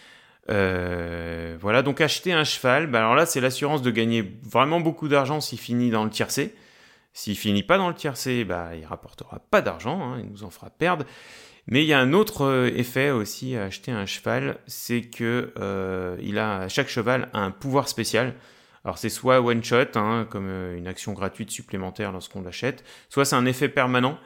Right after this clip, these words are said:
comme gagner deux dollars à chaque tour où ce cheval va être le joueur, euh, le joueur actif. Voilà. Donc ça nous donne un, un petit bonus. Donc c'est aussi pour ça qu'on a plutôt intérêt à investir assez rapidement dans un cheval,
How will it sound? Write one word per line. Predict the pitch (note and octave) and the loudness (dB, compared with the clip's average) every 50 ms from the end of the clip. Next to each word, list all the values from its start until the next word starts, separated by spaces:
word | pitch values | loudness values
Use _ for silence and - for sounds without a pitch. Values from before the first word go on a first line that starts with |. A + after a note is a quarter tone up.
| - - - - _ _ _ | -20 -20 -20 -20 _ _ _
comme | - A2+ G#2 G#2+ | -4 -2 -2 0
gagner | G#2 A2 A2 A2+ A#2 A#2 A#2 | 2 2 4 4 4 4 4
deux | A2 B2+ A#2+ | 4 4 4
dollars | A#2+ B2 A#2+ A2+ A2+ A#2+ B2+ C3 | 6 6 6 8 8 6 6 4
à | A2+ G2+ | 2 0
chaque | - - G#2+ - - | -2 -4 -6 -6 -4
tour | - A#2+ A#2+ A2+ | -2 -2 -2 -2
où | A2 | -2
ce | F#2+ - G#2+ | -4 -4 -8
cheval | - - A2 F#2+ G2 G#2+ A#2 A#2+ A2+ G#2 A2 G2+ | -4 -4 -2 0 2 2 2 2 0 -2 -4 -4
va | F2 F#2+ G2 | -4 -2 -2
être | G2+ - - | -2 -2 -4
le | G2 F#2+ F#2 | -6 -6 -6
joueur, | F2 F2 G2+ G#2 F#2+ F#2 | -6 -4 -4 -4 -4 -4
euh, | F2+ F2 F2 E2+ E2+ E2+ E2+ F2 | -6 -6 -6 -8 -8 -10 -10 -12
le | F#2 | -12
joueur | F2 - G#2 G2 | -8 -4 -4 -4
actif. | G2 G2 - F#2 - - - _ _ _ _ _ - | -4 -6 -8 -14 -14 -14 -20 _ _ _ _ _ -8
Voilà. | F2 E2+ - - - - - - _ - | -8 -8 -10 -12 -20 -20 -20 -20 _ -18
Donc | A#2+ - - | -16 -12 -8
ça | - G2 | -6 -4
nous | G2 G2+ F#2+ | -4 -2 -2
donne | G2+ A2 G#2 G2 | -4 -4 -4 -4
un, | F#2 F2 F2 F2 F2 F2+ F2+ - | -6 -8 -8 -10 -10 -12 -14 -14
un | - F#2+ | -14 -14
petit | F#2+ - - - - | -14 -14 -16 -16 -8
bonus. | - G2+ G2 A2+ B2+ B2 - - - - - - _ - | -6 -4 -4 -4 -4 -8 -12 -16 -20 -20 -20 -20 _ -16
Donc | - - | -12 -4
c'est | - C#3 B2+ | 0 0 2
aussi | A#2 A2 C3+ B2+ - D#3+ | 2 0 -2 -2 -4 -6
pour | - - D3 C3+ | -8 -8 -10 -4
ça | - D#3 D3+ | -4 -4 -4
qu'on | - C#3 B2+ B2 | -2 -4 -2 0
a | B2 A#2+ | 0 -2
plutôt | B2 - _ _ - - A#2+ B2+ C3 B2+ C#3+ C#3 C#3+ | -2 -6 _ _ -10 -6 -4 -4 -4 -2 0 2 2
intérêt | C3+ B2 B2 - B2 B2 B2+ C#3 C3+ | 2 2 2 0 0 0 2 0 0
à | B2 A2+ | 0 0
investir | G#2+ G2+ A2+ G#2+ - - - B2 A2 | -2 -2 -4 -6 -8 -6 -6 -6 -4
assez | G#2+ G#2 - - - C3+ C#3 | -4 -4 -2 -2 -2 -2 -4
rapidement | B2+ B2+ B2 B2 - - A#2+ A#2+ B2 A2+ | -4 -4 -6 -6 -8 -8 -8 -6 -6 -6
dans | G#2 G2+ F#2+ | -8 -8 -8
un | F#2+ F#2 | -8 -10
cheval, | - - - - - C#3 D#3 C3+ G#2 | -12 -12 -6 0 0 0 2 0 -4